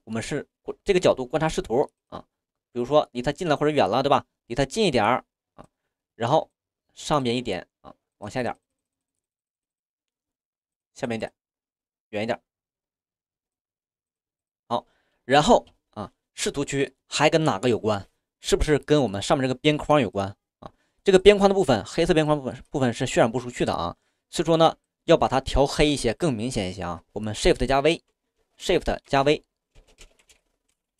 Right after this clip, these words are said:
OK，在查看里面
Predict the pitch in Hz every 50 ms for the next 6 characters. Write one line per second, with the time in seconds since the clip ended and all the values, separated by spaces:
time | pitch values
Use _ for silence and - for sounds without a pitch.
0 | _ _ _ _ _ _ _ _ - 131 123 147 135 - _ _ _ _ _ _
1 | _ _ - 196 160 - - - - - 123 - - - 233 196 127 104 98 98
2 | 101 104